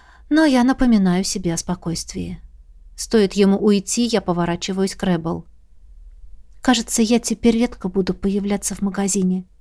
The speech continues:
«Я уже поняла, и от своих слов не отказываюсь». «От меня обязательная прибавка к зарплате». «Ловлю на слове», смеется подруга и обнимает меня. «Спасибо тебе.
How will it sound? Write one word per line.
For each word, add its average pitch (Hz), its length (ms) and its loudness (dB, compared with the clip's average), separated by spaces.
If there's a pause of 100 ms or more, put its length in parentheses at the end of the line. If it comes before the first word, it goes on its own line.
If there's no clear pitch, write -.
(440)
«Я 190 180 6
уже 170 160 0
поняла, 170 540 2
и 175 80 2
от 214 120 -2
своих 277 300 -2
слов 175 280 0
не 220 100 2
отказываюсь». 190 800 -4 (1120)
«От 302 180 0
меня 285 320 6
обязательная 262 640 2
прибавка 226 460 0
к 220 60 -6
зарплате». 202 680 -2 (500)
«Ловлю 202 480 4
на 190 160 4
слове», 180 640 0 (440)
смеется 190 520 -2
подруга 208 480 2
и 208 160 -4
обнимает 175 580 0
меня. 175 320 -8 (1000)
«Спасибо - 460 -2
тебе. - 360 -8